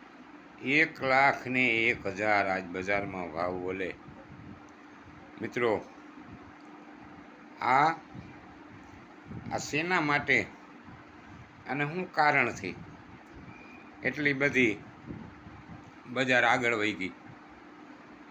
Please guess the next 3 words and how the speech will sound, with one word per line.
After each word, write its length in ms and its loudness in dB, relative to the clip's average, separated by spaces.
આજથી 540 2
ત્રીસ 480 0
વર્ષ 460 2